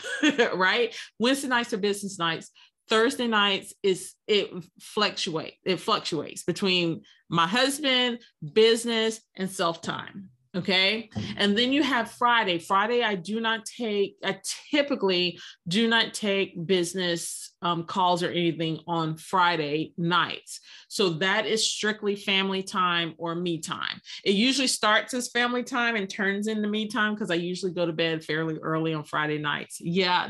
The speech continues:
don't judge me, whatever. Okay. So that's my time. Okay.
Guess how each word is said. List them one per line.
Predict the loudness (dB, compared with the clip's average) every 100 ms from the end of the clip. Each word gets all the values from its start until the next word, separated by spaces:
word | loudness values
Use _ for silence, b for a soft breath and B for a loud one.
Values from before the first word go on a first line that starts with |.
| 0
don't | 2 2 2
judge | 0 0 -2
me, | -2 -2 -6
whatever. | -4 0 2 0 -2 -4 -2 -2 -2 -4
Okay. | 0 2 2 -2 B B
So | 0 2
that's | 2 0 0 2
my | 2 2
time. | 0 -8 -12 -18 -20 _ -14
Okay. | -4 0 2 2 -4